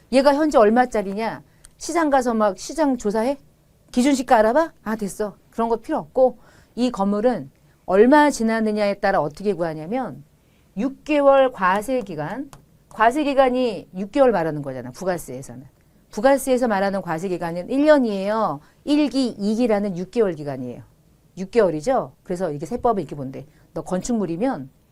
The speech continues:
한 과세 기간 육 개월이 지날 때마다 네 건물의 자산의 가치는 오 퍼센트씩 체감하는 걸로 볼 거야.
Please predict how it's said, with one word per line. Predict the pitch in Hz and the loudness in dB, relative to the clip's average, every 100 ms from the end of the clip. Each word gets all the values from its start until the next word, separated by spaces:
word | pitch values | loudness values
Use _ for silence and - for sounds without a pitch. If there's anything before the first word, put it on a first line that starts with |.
| _ _ _ _ | _ _ _ _
한 | - 349 349 | -2 0 0
과세 | - 190 220 | -2 -2 -2
기간 | 196 160 196 320 - _ _ - | -4 -4 -6 -8 -10 _ _ -6
육 | 226 - | -6 0
개월이 | 277 262 254 240 | 6 6 6 2
지날 | 202 196 | -2 -4
때마다 | 202 175 147 196 185 117 _ _ | -4 -6 -4 -2 -2 -6 _ _
네 | 180 226 240 | -4 0 0
건물의 | 233 175 190 202 196 | -2 -4 -2 -2 -2
자산의 | 190 175 208 202 | -2 -4 -2 -2
가치는 | 165 147 - 165 170 131 - _ _ | -4 -8 -10 -6 -4 -6 -16 _ _
오 | 190 202 | -2 -2
퍼센트씩 | - 240 233 220 190 - 185 - 311 - | -4 -4 -2 -2 -6 -6 -6 -4 -6 -6
체감하는 | - - 330 330 277 226 180 | -16 -6 -2 0 0 -2 -4
걸로 | 165 | -6
볼 | 151 127 | -6 -10
거야. | - 160 | -10 -12